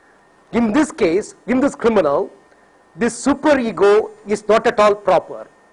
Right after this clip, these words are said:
That is, the evolution of superego has not been proper according to Freud. So these three stages, three stages of psychosexual development have proceeded. And in between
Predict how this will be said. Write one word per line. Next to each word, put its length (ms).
That 160
is, 40
the 80
evolution 460
of 80
superego 680
has 120
not 160
been 100
proper 360
according 300
to 80
Freud. 380
So 140
these 340
three 280
stages, 440
three 220
stages 260
of 120
psychosexual 720
development 580
have 240
proceeded. 500
And 280
in 180
between 680